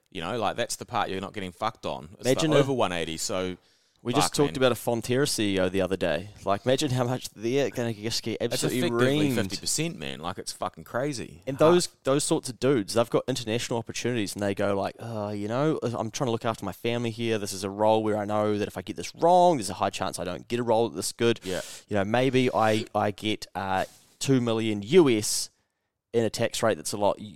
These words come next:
Speaker 2: lower and
Speaker 1: Yeah.
Speaker 2: take that role rather than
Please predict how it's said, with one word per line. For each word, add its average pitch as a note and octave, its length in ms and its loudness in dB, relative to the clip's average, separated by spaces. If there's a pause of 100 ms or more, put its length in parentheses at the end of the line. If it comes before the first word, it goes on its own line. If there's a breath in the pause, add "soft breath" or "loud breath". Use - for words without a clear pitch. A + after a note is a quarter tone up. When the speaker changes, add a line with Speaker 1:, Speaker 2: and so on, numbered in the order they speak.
Speaker 2:
lower A#2 640 4
and G#2+ 120 -4
Speaker 1:
Yeah. B2+ 120 0
Speaker 2:
take - 140 0
that B2+ 160 0
role G#2+ 220 4
rather G#2+ 440 2
than G#2 440 -2